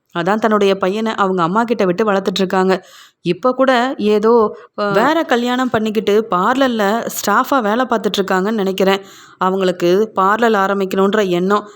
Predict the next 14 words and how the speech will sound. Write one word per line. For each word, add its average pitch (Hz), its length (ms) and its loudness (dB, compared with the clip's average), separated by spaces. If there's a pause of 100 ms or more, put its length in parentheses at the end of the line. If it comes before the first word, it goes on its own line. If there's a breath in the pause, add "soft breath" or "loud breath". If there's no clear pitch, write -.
(180 loud breath)
ஆனா 170 220 -2
என்னன்னு 220 460 0
தெரியல, 208 400 0 (100)
இப்ப 202 240 -2
அந்த 185 160 0
பையனையும் 202 600 -2
ஒழுங்கா 214 260 -2
பார்த்துக்கிறது 196 480 0
இல்ல. 190 340 2 (300 loud breath)
அங்க 196 260 -4 (400)
இந்த 196 220 0 (540)
தனக்கு 196 320 0
அம்மா 233 300 0
இருக்கிறாங்க, 190 580 0